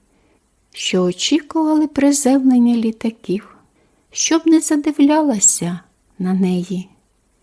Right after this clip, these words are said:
Трохи збоку, на вигляд, ніби непричетний до принадного дівочого вигляду, задоволено коптів свою вічну люльку творець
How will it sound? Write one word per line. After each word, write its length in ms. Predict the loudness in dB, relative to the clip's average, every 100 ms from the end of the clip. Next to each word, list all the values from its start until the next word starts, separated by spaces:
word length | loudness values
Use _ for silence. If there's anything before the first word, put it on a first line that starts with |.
| _ _ _ _
Трохи 460 | -2 0 0 0 0
збоку, 720 | 0 0 -2 -2 -8 -8 -8 _ -4
на 160 | -4
вигляд, 720 | 0 0 0 -2 -4 -6 -12 -20 _ _ _ _
ніби 360 | 2 2 2 0
непричетний 960 | 2 0 0 0 0 0 -2 2 2 2
до 140 | 0
принадного 800 | -2 0 2 2 0 2 2 0
дівочого 720 | -2 -4 -2 -4 -4 -4 -2
вигляду, 760 | -2 -2 -4 -8 -6 -2 -4 -4 _ _ _ _ _ _ -12
задоволено 1000 | -6 -4 -4 -6 -2 0 2 6 6 6
коптів 640 | 0 -4 -6 -6 -6 -4
свою 400 | -6 -4 -2 0
вічну 540 | -2 -4 -6 -6 -2 -2
люльку 680 | 0 -2 -4 -14 -6 -6 -6 _ _ _ -14
творець 840 | -8 -6 -4 -4 -4 -10 -12 -12